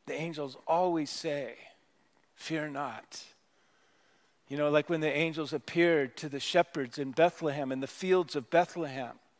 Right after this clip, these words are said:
when the Christ was being born, the, the, the,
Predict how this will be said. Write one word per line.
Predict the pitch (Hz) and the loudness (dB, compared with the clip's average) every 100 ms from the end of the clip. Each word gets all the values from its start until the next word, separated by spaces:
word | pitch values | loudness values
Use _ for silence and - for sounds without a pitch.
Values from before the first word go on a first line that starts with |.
| _ _ _ _ _ _ - | _ _ _ _ _ _ -6
when | 160 | -2
the | 160 | -2
Christ | - 180 175 - | 6 8 8 2
was | 156 | -6
being | 131 175 160 131 | 2 2 2 -6
born, | 139 151 160 123 120 | -4 0 0 -2 -4
the, | 143 - - | -4 -4 -10
the, | 147 151 - | -4 -4 -4
the, | 156 151 | -10 -12